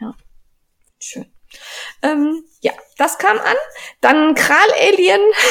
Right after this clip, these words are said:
<laughs> Nein, Kral-Alien, Frickler Mojito Sockenwolle hab ich gekauft, als ich da zu Besuch war. Und, äh, da haben wir ja eben schon was zu erzählt.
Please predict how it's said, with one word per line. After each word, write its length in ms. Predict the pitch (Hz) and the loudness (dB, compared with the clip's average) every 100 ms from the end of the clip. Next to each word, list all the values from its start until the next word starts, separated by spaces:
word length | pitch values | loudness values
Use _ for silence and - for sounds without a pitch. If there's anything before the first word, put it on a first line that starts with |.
| 453 381 | 2 0
<laughs> 440 | 302 - - 302 | 0 -6 -6 -4
Nein, 320 | 233 220 208 190 | 0 0 0 -2
Kral-Alien, 800 | 185 170 180 285 294 311 381 403 | 2 2 4 2 2 0 -4 -8
Frickler 440 | - - - 370 320 | -6 -6 -2 0 0
Mojito 420 | 294 302 269 247 | 0 0 2 2
Sockenwolle 520 | 220 - 240 277 285 | 2 0 0 0 -2
hab 160 | 294 285 | -2 -6
ich 120 | - | -8
gekauft, 440 | 277 285 311 - | -8 -4 -4 -2
als 160 | 262 262 | -6 -6
ich 120 | 262 | -4
da 180 | 262 240 | -4 -4
zu 160 | 220 | -4
Besuch 520 | 202 190 170 170 - - | -4 -6 -8 -12 -10 -4
war. 220 | 196 370 605 _ _ _ _ _ _ _ - _ | -2 -2 -6 _ _ _ _ _ _ _ -20 _
Und, 320 | 247 240 247 | 2 4 4
äh, 100 | - | 2
da 140 | 220 208 | 0 0
haben 100 | 220 | 0
wir 80 | 214 | 0
ja 100 | - | 2
eben 140 | 262 | 0
schon 180 | 269 294 | 0 -4
was 140 | 277 | -4
zu 160 | - - | -6 -6
erzählt. 400 | 254 285 311 | -4 -4 -4